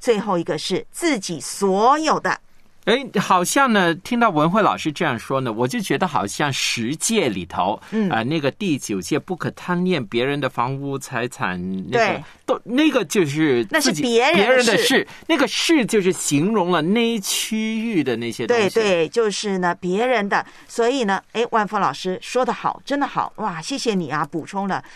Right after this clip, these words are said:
Speaker 1: 很棒的资料。是的，那自己的事，也就是我们所有的一切，或者是我们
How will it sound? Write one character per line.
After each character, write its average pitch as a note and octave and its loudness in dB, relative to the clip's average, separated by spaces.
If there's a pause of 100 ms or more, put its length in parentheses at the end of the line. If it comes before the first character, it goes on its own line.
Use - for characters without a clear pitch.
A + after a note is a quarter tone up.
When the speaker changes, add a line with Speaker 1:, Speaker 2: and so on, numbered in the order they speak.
(140)
Speaker 1:
很 F3 -4
棒 C4 0
的 F3 -2
资 G3 -4
料。 G3 0 (300)
是 C4 0
的， E3+ 0 (220)
那 - -2
自 F4+ 0
己 F#3+ -4
的 D#3+ -2
事， F3 -6
也 F3 -2
就 G#3+ 0
是 G3+ -6
我 F#3+ 2
们 G#3 0
所 G3 0
有 G#3 -2
的 E3+ -2 (220)
一 E3+ -10
切， F#3 -4 (280)
或 C4+ 2
者 E3 -4
是 G3 -6
我 E3+ -4
们 F3 -4